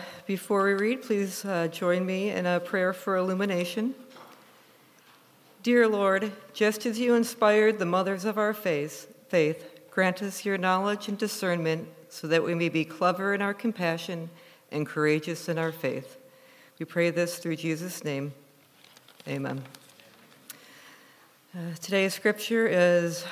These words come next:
uh, Colossians chapter three, verses one through eleven. "So if you've been raised with Christ, seek the things that are above, where Christ is, seated at the right hand of God.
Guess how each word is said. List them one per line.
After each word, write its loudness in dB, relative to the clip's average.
uh, -4
Colossians 0
chapter -2
three, 0
verses -6
one 0
through -4
eleven. 0
"So 4
if 4
you've -2
been 4
raised 4
with 0
Christ, -2
seek -6
the -12
things 0
that 0
are 2
above, 2
where 2
Christ -2
is, -6
seated -2
at -2
the -10
right 0
hand -4
of -4
God. -6